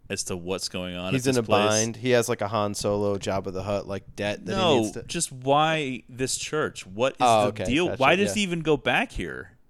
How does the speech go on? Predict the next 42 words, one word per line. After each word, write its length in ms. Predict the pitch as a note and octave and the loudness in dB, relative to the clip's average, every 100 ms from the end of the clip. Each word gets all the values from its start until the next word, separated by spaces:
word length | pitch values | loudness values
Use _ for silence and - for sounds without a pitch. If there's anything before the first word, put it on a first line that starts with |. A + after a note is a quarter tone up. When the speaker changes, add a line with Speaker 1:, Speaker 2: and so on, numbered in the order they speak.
| _ - | _ -6
Speaker 1:
He 180 | C3 E3 | -4 0
just 320 | C#3+ G3 C3+ | 2 2 2
met 260 | C#3+ F#3 | 0 2
Cypher 400 | - D#3+ D#3 E3+ | 2 4 2 2
at 80 | D3+ | 2
a 60 | C#3 | 4
restaurant, 640 | B2 D#3+ - G#2 F2 E2 | 4 4 2 -2 -6 -8
I 60 | D#2 | -10
think. 500 | - D#2+ D#2+ - _ _ _ _ | -10 -10 -12 -18 _ _ _ _
Speaker 2:
I, 220 | D#3 E3+ C#3+ | 0 0 -2
I 200 | A2 - _ _ _ | -6 -10 _ _ _
Speaker 1:
He 100 | C#3+ | -6
just 200 | D3 C#3 | -2 4
Speaker 2:
no 100 | E3+ | 6
Speaker 1:
goes 80 | F3+ | 8
back 180 | C#3+ | 6
to 60 | G3 | 4
Speaker 2:
idea. 80 | F#3+ | 0
Speaker 1:
this 120 | D#3 | 0
church 260 | - E3 B2 | 0 0 0
by 100 | C#3+ | 0
Speaker 2:
Yeah. 40 | |
Speaker 1:
himself, 400 | C3 - D3 D3 | 0 2 2 2
and 60 | A2+ | -4
he's 160 | G#2 | 0
looking 280 | A#2 A#2+ A#2 | -2 0 -2
around. 680 | G#2 G#2+ A2+ A2+ A2 G#2+ - | 0 2 4 4 4 0 -4
Speaker 2:
This 200 | D#3+ G3+ | -6 -4
is 100 | G#3 | 0
what 160 | G#3+ G3 | 0 2
private 240 | F#3 F3 | 0 0
investigators 680 | D#3+ D3+ - C#3+ C3 A#2+ A2 | -2 -4 -6 -4 -4 -4 -6
do, 200 | - D#3+ | -4 -2
though. 100 | F2+ | -2
You, 160 | G2 | -4
you 300 | F#2+ E2 A2 G2+ _ _ _ A#2+ | -6 -8 -10 -12 _ _ _ -8
retrace 400 | B2+ B2+ G#2+ - | -6 -4 -6 -6
your 80 | |
steps. 800 | - - - D#3 D#3 - - - - - - | -10 -6 2 4 4 -2 -8 -8 -12 -20 -14
Speaker 1:
Is 220 | A#2 D3+ F#3+ | -6 -2 -2
Speaker 2:
You 60 | |
Speaker 1:
it? 180 | F#3+ | -2